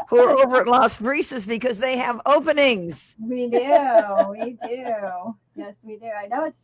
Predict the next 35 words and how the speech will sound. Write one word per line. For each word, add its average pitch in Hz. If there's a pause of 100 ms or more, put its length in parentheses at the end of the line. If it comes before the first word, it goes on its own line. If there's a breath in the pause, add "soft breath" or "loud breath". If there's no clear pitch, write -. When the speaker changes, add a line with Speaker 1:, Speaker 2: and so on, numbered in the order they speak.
Speaker 2:
pretty 262
steep 247
in 202
San 208
Luis 196
Obispo 202
to 190
get 196
a 190
place, 190
so 190 (240)
it's -
a 226
good 226
alternative 214 (840)
for 202
people. 190 (320)
Speaker 1:
Well, 240
this 320
is 240
a 220
wonderful 247
way 226 (460)
to 254
live. 277 (880)
Speaker 2:
Definitely. 196 (120)
Speaker 1:
I 262
mean, 285
you, 285
you, 269 (400)
you 285
move 330
into 320
a 262
little 294